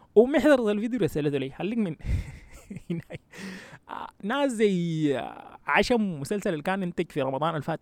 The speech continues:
مسلسل رهيب، الكواليتي بتاعته كبرودكشن تعبانة ومنتهية، وتصوير زبالة،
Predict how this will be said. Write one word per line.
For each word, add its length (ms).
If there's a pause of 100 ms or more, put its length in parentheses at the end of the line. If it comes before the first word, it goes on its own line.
(580)
مسلسل 360
رهيب، 280 (360)
الكواليتي 500
بتاعته 460
كبرودكشن 720
تعبانة 580
ومنتهية، 640
وتصوير 540
زبالة، 640